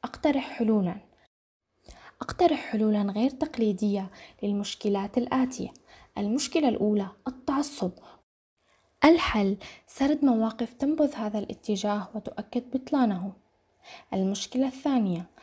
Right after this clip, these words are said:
عدم قبول الآخر، والحل هو تبيان الجوانب الإيجابية في الشخص لتقبله.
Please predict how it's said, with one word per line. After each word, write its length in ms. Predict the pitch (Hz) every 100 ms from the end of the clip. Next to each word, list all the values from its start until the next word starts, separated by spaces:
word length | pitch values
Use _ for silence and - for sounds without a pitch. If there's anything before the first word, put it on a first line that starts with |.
| - _ -
عدم 300 | 214 262 262
قبول 360 | 254 190 190 202
الآخر، 640 | 240 254 247 - - - _ _ - _ -
والحل 460 | 190 - - 277
هو 320 | 247 233 196 190 - - - _ _ _ _ _ -
تبيان 400 | 220 226 226 294
الجوانب 580 | 339 - 214 220 233 214
الإيجابية 680 | 196 190 196 190 185 208 202
في 100 | -
الشخص 480 | - - - -
لتقبله. 760 | 233 254 262 254 - 254 190 180